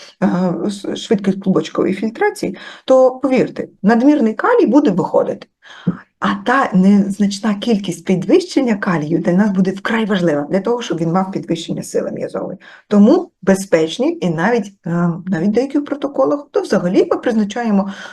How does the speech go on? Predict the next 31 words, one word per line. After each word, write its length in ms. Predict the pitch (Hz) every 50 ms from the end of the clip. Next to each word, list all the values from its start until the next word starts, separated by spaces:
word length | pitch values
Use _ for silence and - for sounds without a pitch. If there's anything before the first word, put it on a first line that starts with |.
| - -
е, 160 | 180 180 175
спіронолактон, 840 | 175 175 - 226 190 180 175 170 160 165 170 170 - - 285 381 294 214
епліринон 680 | 202 202 190 165 156 151 156 151 170 226 262 254 208
пацієнтам 420 | 175 147 - - 165 170 - 156
з 60 | 147
міастенією, 540 | 156 170 175 165 165 - - 208 226 240 196
навіть 180 | 180 202 214 196
коли 220 | - - 190 185
у 60 | 185
них 200 | 185 185 - -
немає 380 | - 208 170 196 - - - 196 - - - - - - - - - - - _ -
артеріальної 420 | - - - - - - 143 156 151
гіпертензії. 540 | 143 - - _ - 190 - - - - _ _ - - - - - - -
Ну, 180 | 269 370 359 -
а 40 | 185
так, 200 | 180 226 247 -
щоб 200 | - - 202 180
ви 120 | 220 220 220 - - - _
точно 360 | - 233 220 - - 196 196
знали 420 | 185 190 214 285 427 415 392 370 370 - - _ _ _ _ _ _
про 200 | - 214 - - - -
ці 160 | - - 233
ліки, 260 | 202 202 202 - - 208
які 240 | 185 185 - 214
зараз 340 | 180 151 160 160 175 175 -
ми 80 | 175 160
будемо 300 | 156 160 160 165 160 165
обговорювати 720 | 160 147 151 170 190 202 208 160 151 147 160 156 - 190
з 120 | 190 175 160
двох 340 | 151 147 - - - -
сторін, 320 | - - - 208 190 151